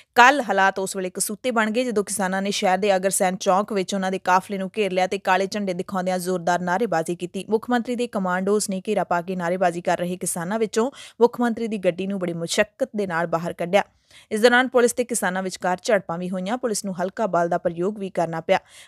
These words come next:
ਮੁੱਖ ਮੰਤਰੀ ਮਨੋਹਰ ਲਾਲ ਖੱਟਰ ਨਗਰ ਨਿਗਮ ਚੋਣਾਂ ਦੇ ਵਿੱਚ ਭਾਜਪਾ ਦੀ ਮੇਅਰ ਦੇ ਅਹੁਦੇ ਲਈ ਉਮੀਦਵਾਰ ਤੇ ਪਾਰਟੀ ਦੇ ਸੂਬਾਈ ਬੁਲਾਰੇ ਡਾਕਟਰ ਸੰਜੇ ਸ਼ਰਮਾ ਦੀ ਪਤਨੀ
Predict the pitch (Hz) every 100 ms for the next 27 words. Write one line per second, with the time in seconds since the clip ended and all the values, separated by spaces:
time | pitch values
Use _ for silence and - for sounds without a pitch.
0 | - 269 277 269 269 240 214 233 202 196
1 | 214 180 185 185 180 180 180 180 180 185
2 | 165 180 185 170 196 190 202 180 - 185
3 | 180 190 190 175 185 247 233 226 175 180
4 | 208 190 190 185 180 175 175 180 190 185
5 | 170 170 175 175 180 175 226 175 160 165
6 | 180 165 - 180 - 196 196 269 190 170
7 | 165 160 202 - 202 233